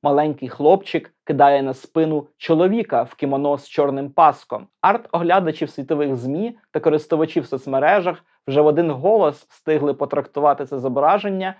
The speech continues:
як відсилку до історії про Давида і Голіафа. Ну а кімоно побитого мужичари явно відсилає до самі знаєте кого.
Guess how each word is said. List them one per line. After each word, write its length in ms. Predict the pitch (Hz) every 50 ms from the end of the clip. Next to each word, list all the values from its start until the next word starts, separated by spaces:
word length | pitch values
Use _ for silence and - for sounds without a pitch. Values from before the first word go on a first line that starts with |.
| _ _ _ _
як 260 | - 151 143 - -
відсилку 600 | 143 143 135 - - - 170 180 196 196 202 -
до 120 | 156 139 139
історії 580 | 139 135 - - _ 165 165 170 160 160 156
про 160 | 156 - 147 139
Давида 360 | 131 139 131 139 143 135 139
і 120 | 143 143
Голіафа. 640 | 139 135 147 156 180 202 185 143 127 - _ - - _ _ _ _
Ну 100 | 151 151
а 120 | 156 160
кімоно 460 | 160 - 180 165 165 165 175 175 175 175
побитого 520 | 175 156 143 156 160 160 165 151 147 147
мужичари 800 | 147 151 147 127 135 131 - - - 165 190 202 185 160 143 127 - _ _ _
явно 460 | 131 120 131 151 180 214 208 196 175
відсилає 680 | 156 156 156 - - - 147 143 151 165 170 160 160 147
до 160 | 131 139 139
самі 300 | 139 - 147 143 147 143
знаєте 440 | 127 131 139 139 139 139 139 - 143
кого. 460 | - 180 170 165 185 175 139 -